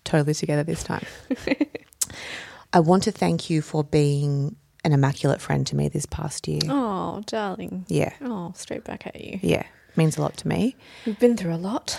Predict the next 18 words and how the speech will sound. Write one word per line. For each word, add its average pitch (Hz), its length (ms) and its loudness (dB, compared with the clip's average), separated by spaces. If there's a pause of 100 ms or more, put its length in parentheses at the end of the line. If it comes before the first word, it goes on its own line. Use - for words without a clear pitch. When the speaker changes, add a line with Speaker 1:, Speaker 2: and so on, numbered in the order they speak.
(160)
Speaker 1:
We 185 120 8
have, 175 580 4 (100)
and 143 520 2 (120)
our, 139 560 2
um, 139 500 0 (200)
text - 360 0
exchanges 139 720 0
and 139 220 0
chats - 340 -4
in 139 160 -2
person 139 480 -2
have 135 380 -4
meant 143 200 0
a 147 60 0
lot 143 180 0
to - 120 -6
me. 139 140 0
So, 139 300 0